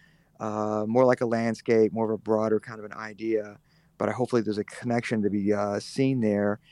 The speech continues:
And I think what ties it all together is just, uh, you know, my interest in, uh, color and discovering, discovering strange colors in the, in the moment.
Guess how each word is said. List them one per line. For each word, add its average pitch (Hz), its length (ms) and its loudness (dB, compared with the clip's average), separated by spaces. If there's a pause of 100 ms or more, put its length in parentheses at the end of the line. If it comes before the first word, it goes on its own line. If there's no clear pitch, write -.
(140)
And 117 100 2
I 120 40 6
think 127 200 2
what 113 120 4
ties 120 260 2
it 117 60 2
all 107 100 4
together 113 440 4
is 98 80 -6
just, 110 220 -8
uh, 104 240 -2 (420)
you 131 80 -4
know, 120 80 0
my 117 160 4
interest 113 440 -2
in, 107 220 0
uh, 104 260 -4 (460)
color 131 560 2
and 113 100 -4
discovering, 120 600 -4 (220)
discovering 131 540 2
strange 127 460 -6
colors 123 420 -2
in 117 140 -6
the, 113 280 -4 (260)
in 120 140 -8
the 120 80 -2
moment. 120 520 0